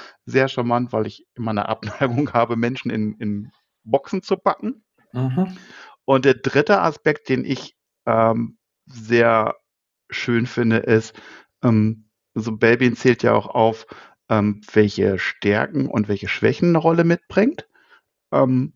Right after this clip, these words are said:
Speaker 1: und er macht halt ganz deutlich, dass es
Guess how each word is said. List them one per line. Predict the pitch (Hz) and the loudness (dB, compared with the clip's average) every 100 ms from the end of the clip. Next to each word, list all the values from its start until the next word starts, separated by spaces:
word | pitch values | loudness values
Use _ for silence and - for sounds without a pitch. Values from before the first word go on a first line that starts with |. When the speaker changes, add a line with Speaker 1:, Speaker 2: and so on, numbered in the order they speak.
| _ - | _ -6
Speaker 1:
und | 127 | 0
er | 123 | 2
macht | 123 120 | 2 2
halt | 147 147 | -2 0
ganz | 110 127 - | -4 -6 -4
deutlich, | 135 147 143 143 - - - _ _ | -2 -2 -2 -4 -6 -20 -20 _ _
dass | 123 127 | -2 0
es | 123 120 - | -2 -2 -6